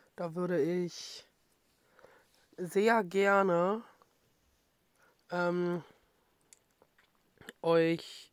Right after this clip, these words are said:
reintun. Also ich mache dann einen Link und ihr könnt rein. Ich hoffe, es werden so viele reinkommen, wie es geht. Und ja, sonst,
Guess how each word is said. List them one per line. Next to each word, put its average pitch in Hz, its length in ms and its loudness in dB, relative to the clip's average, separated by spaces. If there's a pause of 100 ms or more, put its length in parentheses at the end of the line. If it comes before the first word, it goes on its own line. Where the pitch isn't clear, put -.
reintun. 175 640 -2
Also 156 300 -10
ich - 380 -16 (1000)
mache 175 260 -4
dann 175 220 0
einen 165 120 -2
Link 202 360 -2 (260)
und 175 120 -10
ihr 180 100 -4
könnt 180 260 -8
rein. 165 380 -4 (540)
Ich - 180 -14
hoffe, 185 460 -4 (1300)
es - 180 -12
werden 185 180 2
so 175 80 -10
viele 190 300 -4
reinkommen, 175 400 -4
wie 175 80 -8
es - 120 -16
geht. 190 400 -6 (1000)
Und 180 600 -2 (1800)
ja, 180 280 -4
sonst, 185 580 -4